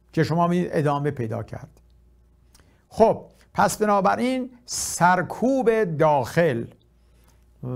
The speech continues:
و قدرت نمایی تروریستی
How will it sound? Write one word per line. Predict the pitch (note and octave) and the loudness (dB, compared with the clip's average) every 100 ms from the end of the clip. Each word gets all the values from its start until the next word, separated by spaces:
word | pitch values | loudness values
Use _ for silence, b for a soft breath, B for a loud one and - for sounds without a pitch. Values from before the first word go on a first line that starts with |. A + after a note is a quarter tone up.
| B2+ | 2
و | F3+ F3 B2+ G#2 A2+ _ _ _ _ _ _ - | 4 4 0 -4 -12 _ _ _ _ _ _ 0
قدرت | D#3+ D#3+ D#3+ F3 E3+ | 2 2 2 0 0
نمایی | D3 E3 E3+ E3+ E3+ F3 A3+ A3 F3 D#3 B2+ - - _ _ _ _ | -2 0 2 2 2 0 0 2 2 0 -2 -10 -16 _ _ _ _
تروریستی | - E3+ E3+ D#3 C3+ - G3 A#3+ C4 | -2 2 2 0 -4 -6 -4 -2 -4